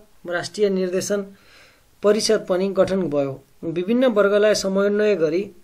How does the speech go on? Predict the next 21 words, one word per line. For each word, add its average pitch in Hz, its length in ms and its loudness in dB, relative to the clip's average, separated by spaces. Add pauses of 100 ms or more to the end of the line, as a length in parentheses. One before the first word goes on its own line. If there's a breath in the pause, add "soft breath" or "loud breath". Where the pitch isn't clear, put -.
राष्ट्रिय 220 400 0
जीवनमा 185 440 -2 (320)
प्रभावित 185 460 0
गर्ने 175 320 -4
जस्ता, 160 400 -6 (760 soft breath)
अ, 160 180 -6 (300)
काम 214 240 2
कर्तव्य 190 440 -2
पनि 196 260 -2
भयो। 165 460 -2
यो 185 220 2
मन्त्रालय 196 560 2
वि-, 170 480 -8
विक्रम 196 260 -2
सम्वत 185 320 -2
दुई 170 120 -2
हजार 175 200 0
उन्नाइस 185 380 -4
चैत्र 175 320 -2
बिसमा 170 440 -6
पञ्चायत 175 580 -4